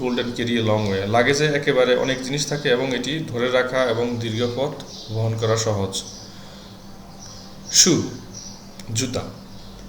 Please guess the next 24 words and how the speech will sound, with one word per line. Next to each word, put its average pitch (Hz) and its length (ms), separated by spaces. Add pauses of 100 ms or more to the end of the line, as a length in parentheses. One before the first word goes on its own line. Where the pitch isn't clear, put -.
(480)
এখানে 147 200
দু-, 147 640
দুই 131 160
রকম 135 240
জুতা 123 220
আছে, 120 160
একটা 135 180
স-, - 300 (360)
আহ, 117 180
স্লিপার 147 520
আর 120 80
একটা 117 140
হচ্ছে - 140
স্নিকার। 120 440 (220)
স্লিপারটা 143 680
কোনটা? 139 460 (800)
চপ্পল, 120 480
যেটা 123 260
স্যান্ডেল 120 400
বলি 110 200
আমরা। 98 200 (1300)
"Slippers 160 580 (300)
are 123 220 (400)
not 143 180